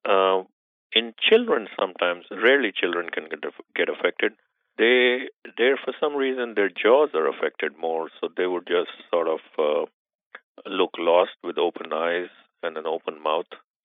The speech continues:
Uh, so those are the other symptoms of, uh, uh, of narcolepsy. Uh, as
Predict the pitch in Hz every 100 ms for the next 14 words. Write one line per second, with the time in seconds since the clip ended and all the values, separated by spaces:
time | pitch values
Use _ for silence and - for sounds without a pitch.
0 | _ - 87 87 87 87 - _ _ _
1 | - - - 123 139 143 135 120 92 85
2 | 80 - 110 113 95 - 80 71 78 73
3 | 71 - - 87 80 73 - 80 78 76
4 | 76 76 _ _ _ _ _ _ _ _
5 | _ 95 80 76 - - 87 87 85 -
6 | 87 82 - - - _ _ _ _ -
7 | _ _ _ _ - 95 95 - _ _
8 | - 131